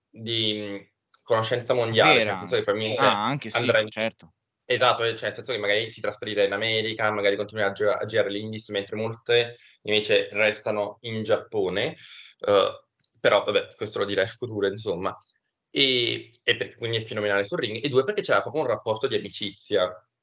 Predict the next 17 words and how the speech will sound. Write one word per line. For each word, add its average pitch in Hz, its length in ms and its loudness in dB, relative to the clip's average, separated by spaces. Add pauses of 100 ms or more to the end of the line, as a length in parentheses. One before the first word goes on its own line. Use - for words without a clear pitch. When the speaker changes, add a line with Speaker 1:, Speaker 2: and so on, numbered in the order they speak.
(300)
Speaker 1:
che, 151 680 2
secondo 135 680 2
me, 123 400 -2 (120)
in 123 160 -4
un 117 80 -4
modo 120 200 4
o - 20 6
nell'altro, 110 840 4
un 107 200 -8
po' 120 200 6
è, 127 100 2 (640)
si - 200 -4
è 110 280 -4
percepito 117 800 2
durante 110 440 0
il 98 120 0
match. 90 500 -4